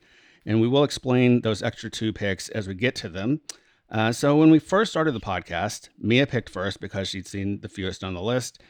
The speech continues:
Then Steven picked fir-, first in our second round because he'd seen the second fewest, then Laura, then Alicia.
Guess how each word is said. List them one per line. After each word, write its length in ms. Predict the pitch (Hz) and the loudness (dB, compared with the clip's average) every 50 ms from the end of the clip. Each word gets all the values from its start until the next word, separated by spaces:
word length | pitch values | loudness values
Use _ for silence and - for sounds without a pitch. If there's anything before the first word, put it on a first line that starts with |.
| _ _ _ - | _ _ _ -4
Then 160 | 107 95 92 | -4 -4 -4
Steven 340 | - - 131 139 139 139 127 | -2 -2 0 4 4 4 4
picked 200 | 139 131 127 - | 2 0 -4 -6
fir-, 280 | - 135 131 131 - - - _ _ | -6 -6 -6 -6 -6 -10 -18 _ _
first 260 | - 123 120 110 - | -8 -6 -6 -6 -6
in 60 | 107 | -6
our 80 | 104 101 | -6 -4
second 340 | - - 143 - - 139 135 | -2 -4 -2 -2 -2 -2 0
round 340 | 139 131 131 127 127 123 - _ _ _ _ - | 0 2 2 2 2 0 -4 _ _ _ _ -10
because 240 | - 98 107 101 | -6 -6 -4 -4
he'd 180 | 98 104 104 95 | -4 -4 -4 -6
seen 280 | - - 110 104 104 95 | -4 0 0 2 2 0
the 60 | 95 | -2
second 440 | - - - 147 135 - 139 123 - | -4 -4 -4 -2 -2 -2 -2 -4 -2
fewest, 480 | - 127 123 120 117 117 - - _ _ _ _ _ | -2 0 2 2 2 0 -2 -8 _ _ _ _ _
then 220 | - 87 90 90 | -10 -8 -4 -2
Laura, 400 | 107 120 127 127 123 123 120 117 | 0 2 2 4 4 2 2 0
then 160 | - 98 90 | -2 -4 -4
Alicia. 560 | 92 92 101 107 104 - - 107 104 104 107 | -4 -2 0 -2 -2 -2 -2 -4 -4 -4 -4